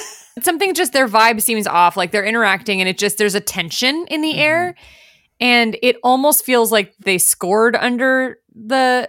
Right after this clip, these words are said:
Speaker 1: other scenes with the other people and then they didn't score under this.
Speaker 2: Mm,
Speaker 1: But I
Speaker 2: interesting.
Speaker 1: don't think that they did. It just
Speaker 2: Right.
Speaker 1: feels like that. It
Speaker 2: No,
Speaker 1: feels
Speaker 2: that's a
Speaker 1: as
Speaker 2: good
Speaker 1: vacant.
Speaker 2: description.
Speaker 1: Yeah, it
Speaker 2: Mm-hmm.
Speaker 1: feels as vacant and empty as if there was no music.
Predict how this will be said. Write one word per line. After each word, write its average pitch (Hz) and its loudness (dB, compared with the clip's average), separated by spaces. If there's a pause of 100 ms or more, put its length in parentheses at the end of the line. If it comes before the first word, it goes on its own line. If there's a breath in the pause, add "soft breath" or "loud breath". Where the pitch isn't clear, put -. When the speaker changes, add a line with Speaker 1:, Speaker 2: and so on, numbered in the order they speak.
(140)
Speaker 1:
other 262 0
scenes 262 -4
with 269 -6
the 214 -2
other 240 0
people 262 -2
and 214 -2
then 202 -2
they 185 0
didn't 185 -4
score 247 0
under 247 -2
this. 175 -2
Speaker 2:
Mm, - -18
Speaker 1:
But 240 -2
I - -12
Speaker 2:
interesting. 233 0
Speaker 1:
don't 254 2
think 226 -2
that 202 -2
they 165 -4
did. 165 -2 (180)
It 226 0
just 214 2
Speaker 2:
Right. 139 0
Speaker 1:
feels 214 0
like 147 -8
that. 151 -2
It 202 -4
Speaker 2:
No, 190 -6
Speaker 1:
feels 247 4
Speaker 2:
that's 214 2
a - 4
Speaker 1:
as 185 -2
Speaker 2:
good 190 2
Speaker 1:
vacant. 190 0
Speaker 2:
description. 151 -2 (200 soft breath)
Speaker 1:
Yeah, 233 0
it 214 0
Speaker 2:
Mm-hmm. 165 -10
Speaker 1:
feels 254 2
as 226 0
vacant 196 -2
and 190 -4
empty 233 -4
as 185 0
if 180 -4
there 175 -2
was 175 -2
no 170 -4
music. 123 -10